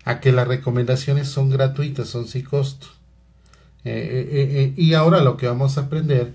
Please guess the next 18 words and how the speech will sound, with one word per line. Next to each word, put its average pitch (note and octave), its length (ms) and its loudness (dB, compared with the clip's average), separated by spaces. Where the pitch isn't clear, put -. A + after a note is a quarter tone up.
es C#3 200 2
que C3+ 120 2
muchas D#3 400 4
de C#3 60 6
esas C3 260 0
recomendaciones A#2+ 800 -4
que B2 120 -6
nosotros G#2+ 400 -8
vamos A#2+ 280 -8
a C#3 40 -2
hacer C3 320 -2
van C#3 200 6
a D3+ 40 6
implicar C3+ 600 2
un C3+ 120 6
ingreso B2 520 2
económico A#2+ 760 -4
para D#3 400 0